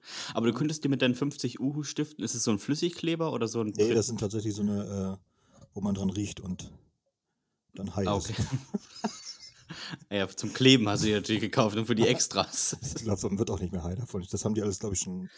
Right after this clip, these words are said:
Speaker 2: rausgemacht mittlerweile.
Speaker 1: <laughs> Aber sie glauben, sie haben jetzt jemanden entdeckt, der, äh, der schnüffeln möchte.
Speaker 2: <laughs> Also, ja. Das ist wirklich
Speaker 1: Ich
Speaker 2: eine
Speaker 1: das
Speaker 2: Menge,
Speaker 1: nächste
Speaker 2: also fünfzig Stifte, man kann sich gar nicht vorstellen. Das ist, das ist wirklich viel.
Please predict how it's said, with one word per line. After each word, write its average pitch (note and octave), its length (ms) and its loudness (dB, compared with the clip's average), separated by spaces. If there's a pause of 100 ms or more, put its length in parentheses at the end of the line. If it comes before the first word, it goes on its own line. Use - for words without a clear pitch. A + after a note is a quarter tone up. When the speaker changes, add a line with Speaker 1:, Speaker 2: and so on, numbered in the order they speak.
Speaker 2:
rausgemacht F#2 420 -8
mittlerweile. F#2 500 -6 (960)
Speaker 1:
<laughs> - 1300 0
Aber G#2+ 200 0
sie A2 120 -4
glauben, A#2+ 340 4
sie B2 120 4
haben C3 120 2
jetzt A#2+ 120 -2
jemanden A#2 320 2
entdeckt, G2+ 380 -2
der, A2 640 2
äh, - 40 -20
der - 180 0
schnüffeln G#2+ 500 2
möchte. G#2+ 360 4 (140)
Speaker 2:
<laughs> - 120 0
Also, C3 380 -2 (520)
ja. G2 220 -12 (800)
Das - 120 -6
ist A#2+ 60 -2
wirklich D3 100 2
Speaker 1:
Ich G#2+ 60 -2
Speaker 2:
eine - 80 4
Speaker 1:
das G2+ 40 6
Speaker 2:
Menge, A2+ 120 8
Speaker 1:
nächste A2 160 4
Speaker 2:
also F#2 160 2
fünfzig - 380 0
Stifte, - 320 -2
man F2+ 200 -8
kann G#2+ 120 -6
sich G#2 60 -10
gar A#2+ 80 -6
nicht C3 100 -10
vorstellen. D3 340 -4
Das E2+ 100 -12
ist, - 180 -16
das - 120 -10
ist - 100 -18
wirklich A#2 280 -6
viel. G2+ 320 -6